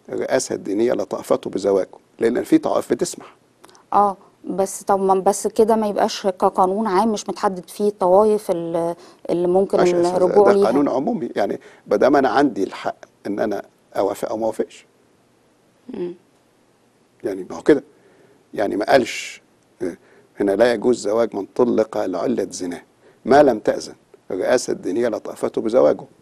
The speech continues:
Speaker 1: ويكون القرار الصادر في هذا الشأن قرار كنسيا دينيا غير قابل للطعن عليه بأي وسيلة من وسائل الطعن"، عشان خاطر ما يقولوش افرض احنا قلنا لأ مش هيتجوز فيطعن فيه.
Speaker 2: مم.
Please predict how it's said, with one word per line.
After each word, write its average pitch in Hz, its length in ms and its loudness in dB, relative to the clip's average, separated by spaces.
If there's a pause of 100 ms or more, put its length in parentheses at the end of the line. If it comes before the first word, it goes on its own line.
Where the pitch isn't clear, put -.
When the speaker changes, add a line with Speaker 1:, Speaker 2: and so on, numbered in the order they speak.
(440)
Speaker 1:
ويكون 165 340 6
القرار 131 400 6
الصادر 113 360 0
في - 120 -6
هذا 120 160 2
الشأن - 320 -2
قرار 123 360 2
كنسيا 117 540 -4
دينيا 117 440 4 (520)
غير 139 180 8
قابل 147 360 6
للطعن 104 520 2
عليه 117 340 2
بأي 135 260 0
وسيلة 117 320 -2
من 113 60 -4
وسائل - 260 -4
الطعن"، - 320 -10 (220)
عشان - 180 -10
خاطر 135 260 0
ما 110 80 0
يقولوش 117 380 0 (640)
افرض 113 380 -4
احنا 113 200 -4
قلنا 117 180 2
لأ 110 280 2
مش - 200 -12
هيتجوز - 480 -8 (720)
فيطعن 117 460 4
فيه. 131 200 -8 (400)
Speaker 2:
مم. 202 260 -4